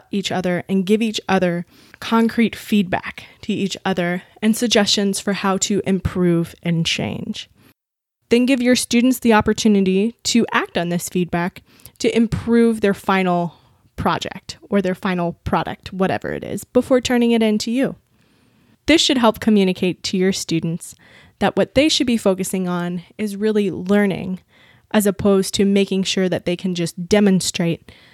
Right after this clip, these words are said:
that they have what it takes at the time. You can find the show notes for this episode, including all of the citations for the research that I'm talking about, at W W W dot student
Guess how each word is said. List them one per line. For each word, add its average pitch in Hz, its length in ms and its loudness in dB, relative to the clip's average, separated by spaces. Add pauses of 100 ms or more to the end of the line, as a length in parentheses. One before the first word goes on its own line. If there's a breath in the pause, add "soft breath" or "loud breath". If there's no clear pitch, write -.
(180 soft breath)
that - 200 -6
they 180 180 0
have 170 280 -2
what 156 160 -4
it - 160 -6
takes - 540 -8 (560)
at - 160 -10
the 165 60 -10
time. - 360 -16 (1080)
You 320 160 6
can 415 160 -2
find 226 240 2
the 202 60 0
show 302 260 4
notes 254 240 0
for 208 100 -6
this 185 240 -6
episode, 185 580 -6 (120)
including 349 500 2
all 247 220 0
of 220 80 -4
the 208 100 0
citations 285 800 -4
for 254 140 -4
the 226 100 2
research 202 480 -2
that 190 140 -10
I'm 170 120 -6
talking 165 400 -10
about, 160 440 -6 (500 loud breath)
at 196 300 -2 (140)
W 202 500 2
W 185 420 2
W 226 540 -2 (440 soft breath)
dot 170 300 -2 (140)
student 254 600 -2